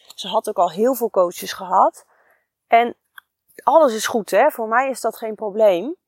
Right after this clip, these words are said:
Maar je merkte dus wel dat ze dus niet verder kan.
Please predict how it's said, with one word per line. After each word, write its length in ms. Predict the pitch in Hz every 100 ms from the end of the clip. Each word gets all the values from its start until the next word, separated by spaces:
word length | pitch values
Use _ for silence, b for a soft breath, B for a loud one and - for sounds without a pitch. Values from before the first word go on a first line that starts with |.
| _ _ _ _
Maar 480 | 208 202 208 240 -
je 160 | 226
merkte 360 | 220 226 220 214
dus 200 | 190 190
wel 440 | 180 254 202 202
dat 140 | 233 226
ze 120 | -
dus 120 | 202
niet 240 | 208 240 -
verder 320 | 196 240 208
kan. 340 | - 143 139